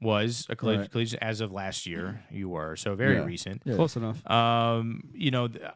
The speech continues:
Speaker 1: Djokovic winning his twenty-third title, does that make him the tennis goat?
Speaker 2: I think it does, yeah.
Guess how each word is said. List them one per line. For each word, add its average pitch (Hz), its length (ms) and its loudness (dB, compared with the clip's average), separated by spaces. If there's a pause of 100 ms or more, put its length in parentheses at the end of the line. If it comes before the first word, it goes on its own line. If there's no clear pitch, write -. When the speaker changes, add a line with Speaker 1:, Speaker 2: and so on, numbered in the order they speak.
(300)
Speaker 1:
Djokovic 139 380 -2
winning 135 220 -2
his 127 100 -4
twenty-third 131 400 -2
title, 110 300 0
does 107 180 -4
that 113 160 -2
make 110 220 -4
him 104 320 -6
the 98 420 -4
tennis 98 640 -8 (140)
goat? 87 320 -10 (280)
Speaker 2:
I 107 80 -2
think 110 220 0
it 90 60 -6
does, 90 300 0
yeah. 95 240 -2